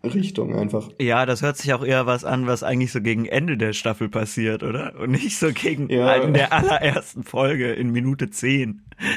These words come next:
Speaker 2: wo die Welt dann
Speaker 1: Nee,
Speaker 2: untergeht.
Speaker 1: da, weil dafür dauert's tatsächlich zu lange, bis da irgendwas passiert.
Speaker 2: Wie lange dauert denn
Speaker 1: So, es
Speaker 2: eine
Speaker 1: ist so
Speaker 2: Folge davon?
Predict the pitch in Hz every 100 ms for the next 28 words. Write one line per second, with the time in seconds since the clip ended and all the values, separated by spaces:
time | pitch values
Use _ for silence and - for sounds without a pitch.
0 | - - 247 - 127 120 123 147 - 120
1 | - 180 226 131 107 107 156 180 139 143
2 | - - 147 170 170 160 160 175 - 160
3 | 165 165 160 - 165 170 160 180 175 120
4 | 139 - 147 165 190 165 113 113 - 120
5 | - 113 120 127 147 143 127 175 - 117
6 | 107 127 131 - 156 113 110 107 104 107
7 | 107 110